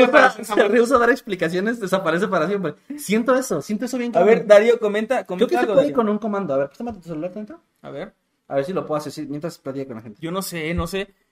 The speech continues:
Speaker 2: No sé qué decirles, gente, estoy muy, eh, contento y al mismo tiempo extrañado de esto, ¿no? Le-, les digo, es un, es un momento histórico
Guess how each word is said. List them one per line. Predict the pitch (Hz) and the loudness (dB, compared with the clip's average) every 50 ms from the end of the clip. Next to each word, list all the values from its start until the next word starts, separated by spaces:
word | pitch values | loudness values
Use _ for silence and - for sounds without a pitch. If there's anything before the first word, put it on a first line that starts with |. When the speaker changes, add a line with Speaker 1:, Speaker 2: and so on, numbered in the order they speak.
| _ _ | _ _
Speaker 2:
No | - 170 190 | -10 -10 -8
sé | 190 226 214 | -8 -6 -2
qué | 220 220 | 0 0
decirles, | 208 208 208 226 202 220 220 214 - | 0 0 0 -2 -4 -4 -6 -4 -4
gente, | 208 202 196 202 | -6 -6 -6 -6
estoy | 202 202 - 190 190 202 202 202 - | -8 -4 -2 -2 -2 -2 -4 -8 -10
muy, | 185 180 175 180 180 185 190 190 185 175 170 170 - - | -10 -8 -6 -6 -4 -4 -4 -6 -6 -6 -8 -10 -8 -6
eh, | 160 151 147 147 | -4 -2 -2 -2
contento | 147 156 151 147 - 165 160 170 170 269 | -4 -6 -8 -6 -6 -6 -6 -4 -2 0
y | 262 | 0
al | 240 185 | 2 2
mismo | 185 196 220 208 | 0 0 -2 0
tiempo | - 214 226 190 226 214 208 214 208 | -2 -2 -2 0 2 2 2 2 0
extrañado | 196 185 - - 196 156 160 165 160 170 185 202 | -2 -4 -2 -2 -2 0 2 2 2 4 4 2
de | 190 185 | 2 0
esto, | 185 185 185 196 | 0 -2 -2 -2
¿no? | 190 190 202 196 | 0 -2 -2 -2
Le-, | 202 202 208 | -4 -4 -2
les | 208 214 202 | 0 0 0
digo, | 214 254 240 226 | 2 0 0 -2
es | 208 - | -2 -4
un, | 254 254 247 | -6 -10 -10
es | 254 - | -10 -8
un | 285 262 | -8 -8
momento | 254 233 240 240 240 | -6 -8 -8 -8 -10
histórico | 247 226 - - 220 220 240 240 - 269 277 277 - | -10 -12 -8 -8 -6 -6 -6 -8 -8 -10 -10 -10 -12